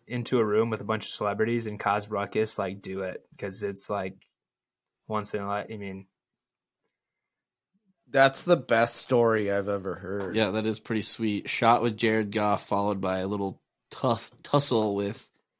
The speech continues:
Speaker 3: Julian Edelman. I mean,
Speaker 1: Wh- <laughs>
Speaker 2: Like,
Speaker 3: that
Speaker 2: where,
Speaker 3: tops anything I've ever done.
Speaker 2: and, like, where would you be in your life right now if you would've just cold clocked Julian
Speaker 1: I think I
Speaker 2: Edelman?
Speaker 1: could have taken him. Well, uh,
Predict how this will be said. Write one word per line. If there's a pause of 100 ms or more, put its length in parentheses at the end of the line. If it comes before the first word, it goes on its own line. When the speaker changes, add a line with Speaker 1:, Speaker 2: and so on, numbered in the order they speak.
(140)
Speaker 3:
Julian
Edelman.
I
mean,
Speaker 1:
Wh-
<laughs>
Speaker 2:
Like,
Speaker 3:
that
Speaker 2:
where,
Speaker 3:
tops
anything
I've
ever
done.
Speaker 2:
and,
like,
where
would
you
be
in
your
life
right
now
if
you
would've
just
cold
clocked
Julian
Speaker 1:
I
think
I
Speaker 2:
Edelman?
Speaker 1:
could
have
taken
him.
Well,
uh,